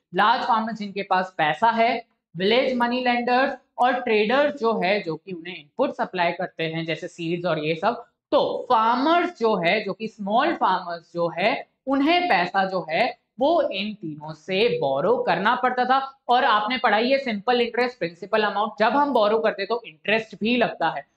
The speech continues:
तो यहाँ पर rate of interest जो थे, ये तीनों बहुत ज्यादा charge करते थे और उनकी cultivation इतनी नहीं हो पाती थी,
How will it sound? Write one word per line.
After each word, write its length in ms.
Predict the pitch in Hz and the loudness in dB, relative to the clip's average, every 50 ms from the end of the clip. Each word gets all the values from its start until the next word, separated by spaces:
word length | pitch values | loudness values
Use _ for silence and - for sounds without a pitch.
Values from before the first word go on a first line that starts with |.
| _ _ - | _ _ -4
तो 60 | 285 | -2
यहाँ 420 | 302 226 240 208 196 220 262 302 285 | 0 2 2 0 2 2 2 2 2
पर 220 | - 311 311 277 | 2 2 0 0
rate 340 | 233 185 165 170 180 180 220 | 0 -2 -2 -2 -2 -2 -2
of 180 | 214 214 - - | -2 -2 -4 -10
interest 380 | 160 160 - 180 180 175 175 | -16 -10 -6 -4 -4 -4 -4
जो 100 | 180 185 190 | -4 -6 -4
थे, 140 | 190 190 175 | -4 -6 -6
ये 140 | 165 156 | -6 -8
तीनों 300 | 156 - 175 160 160 170 170 160 | -8 -10 -10 -12 -12 -12 -12 -8
बहुत 540 | - 139 - - - - 214 240 277 277 - | -8 -8 -8 -10 -6 -2 0 0 0 0 0
ज्यादा 340 | 202 180 160 160 165 160 160 160 - - | 0 -2 0 0 0 -2 -2 -4 -4 -4
charge 340 | 190 160 165 196 254 277 - | 0 2 4 4 2 0 0
करते 320 | - - 262 - - 247 | -2 -2 0 0 0 0
थे 180 | 240 240 262 285 277 - _ _ _ - | 0 0 0 -2 -2 -6 _ _ _ -2
और 380 | - 269 277 302 330 349 339 - - | 2 2 4 4 4 2 0 -2 -4
उनकी 220 | 214 208 - 247 | -4 -4 -4 -2
cultivation 580 | 214 220 202 196 214 226 214 208 208 214 220 214 | 0 0 0 0 0 -2 -2 -2 -2 -4 -8 -8
इतनी 240 | 190 - - 220 202 | -8 -8 -8 -8 -6
नहीं 320 | 180 170 175 240 302 339 | -6 -4 0 2 2 4
हो 120 | 339 277 | 4 2
पाती 320 | - 277 220 196 214 214 208 | 2 2 2 2 0 -4 -6
थी, 220 | - - 226 285 | -4 -4 -4 -4